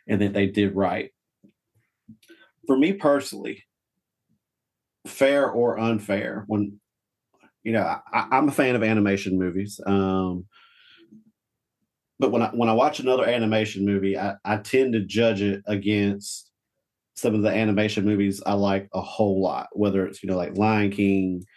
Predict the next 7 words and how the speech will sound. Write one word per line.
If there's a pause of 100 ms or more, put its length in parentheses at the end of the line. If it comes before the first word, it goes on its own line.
(340)
Toy
Story, (540)
even
one
like
Moana, (140)
um,